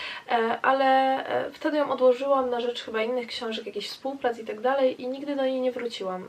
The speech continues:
Mm, i chciałabym znowu do niej, e, od nowa jakby, e, przysiąść, bo czuję, że to będzie coś, co będzie takim moim jakby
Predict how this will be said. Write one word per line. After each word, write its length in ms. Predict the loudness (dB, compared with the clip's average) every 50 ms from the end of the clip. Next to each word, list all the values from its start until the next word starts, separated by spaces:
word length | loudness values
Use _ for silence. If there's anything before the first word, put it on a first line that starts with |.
| -16 _ -16
Mm, 480 | -14 -14 -12 -12 -12 -12 -14 -14 -14 -14 -14 -14 -14 -14 -14 -14
i 60 | -8
chciałabym 400 | -2 2 2 4 4 2 -2 -2
znowu 280 | 0 0 0 2 2 0
do 120 | 0 0
niej, 460 | -2 -2 -2 -2 -2 -2 -2 -2 -4 -4
e, 60 | -6 -6 -8 -6 -6 -6 -6 -6 -6 -6 -6 -8 -8 -6 -4
od 180 | -4 -4 -4
nowa 560 | -4 -4 -2 0 0 0 0 0 -2 -4 -4 -4
jakby, 340 | -4 -4 -4 -6 -8 -6 -4 -2 0 0 0 0 -2 -4 -4 -4
e, 140 | -6 -6
przysiąść, 680 | -6 -8 -10 -10 -10 -8 -6 -8 -6 -6 -8 -10 -12 -10 -4
bo 260 | -2 0 2 2 0 -2 -6 -12 -12 -12 -14 -12 -4
czuję, 240 | 0 2 2 2
że 100 | 2 2
to 100 | 2 2
będzie 280 | 2 2 0 0 -2 -2
coś, 260 | 0 0 0 0 -2
co 160 | 0 0 0
będzie 220 | 2 0 -2 0 -2
takim 300 | -2 -2 -2 -4 -6 -4
moim 320 | -2 -2 -2 -2 -2 -4
jakby 400 | -6 -8 -8 -4 -2 -2 -2 -4